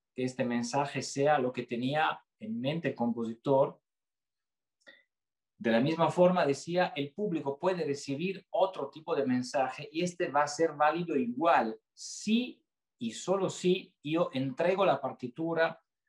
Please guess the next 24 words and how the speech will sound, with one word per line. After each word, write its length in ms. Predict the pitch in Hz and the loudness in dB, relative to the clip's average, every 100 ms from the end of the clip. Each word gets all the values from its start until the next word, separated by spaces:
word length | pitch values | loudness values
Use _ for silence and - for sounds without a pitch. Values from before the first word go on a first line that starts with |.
| _ _ | _ _
de 140 | 120 | -4
una 180 | 135 135 | 0 0
forma 640 | 131 160 165 160 170 - - _ _ | 0 0 0 2 0 -2 -8 _ _
lo 220 | 127 135 | 0 2
más 280 | 147 160 - | 2 -2 -2
honesto 800 | 139 143 151 - - 151 151 - | -4 -2 -4 -8 -6 -4 -4 -6
posible. 640 | 117 - 127 110 107 104 _ _ _ - | -8 -2 -2 -2 -4 -6 _ _ _ -2
Hago 280 | 135 147 165 | 2 2 0
un 160 | 151 | 0
pequeño 540 | 123 131 156 151 151 - | 0 0 0 0 -2 -4
ejemplo. 600 | 117 151 139 113 - - _ _ _ _ _ _ | -4 0 2 0 -4 -12 _ _ _ _ _ _
Eh, 560 | 127 120 120 120 120 120 _ _ _ - | 2 4 4 2 -2 -6 _ _ _ -6
¿qué 200 | 208 190 | 0 0
está 560 | - - 139 117 - _ _ _ _ _ | 0 0 2 2 -2 _ _ _ _ _
detrás 840 | - 123 139 151 151 165 - - _ _ _ | -8 -2 0 2 4 4 0 -12 _ _ _
de 220 | 127 135 | -4 -2
una 160 | 147 135 | 0 -2
sinfonía 720 | - 123 - 131 139 160 - | -2 -4 0 0 2 0 0
famosa 600 | 131 127 143 165 170 - | 0 0 0 -2 -2 -4
como 200 | 120 117 | -4 -4
la 140 | 113 | -4
Quinta 360 | - 131 135 117 | -6 -4 0 2
de 100 | 110 | 2
Beethoven? 560 | 107 - 110 - - | 0 -4 -10 -10 -14